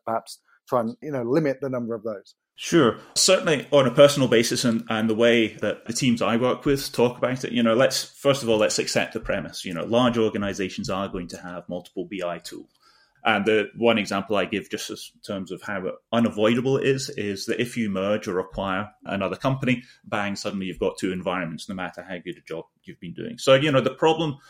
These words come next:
Speaker 2: is always going to be there to some extent. And even within that single environment and with the different interfaces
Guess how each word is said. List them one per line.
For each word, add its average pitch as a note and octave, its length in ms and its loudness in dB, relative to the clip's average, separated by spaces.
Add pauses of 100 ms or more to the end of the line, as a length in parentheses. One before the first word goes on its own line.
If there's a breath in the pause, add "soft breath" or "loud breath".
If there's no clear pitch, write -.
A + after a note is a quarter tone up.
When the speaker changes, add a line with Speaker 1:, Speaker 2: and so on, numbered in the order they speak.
(280 loud breath)
Speaker 2:
is B2 140 0
always C3+ 240 4
going B2+ 140 4
to G2 100 -8
be A2+ 80 2
there G#2 180 4
to - 140 -10
some - 180 -4
extent. - 400 -6 (340 soft breath)
And A2+ 140 2
even A#2+ 260 2
within G#2+ 440 0
that G2+ 280 -2
single G2+ 360 -2
environment G#2+ 720 0
and F#2 160 -10
with F2+ 120 -14
the F2+ 60 -12
different G2 280 -8
interfaces F#2+ 560 -6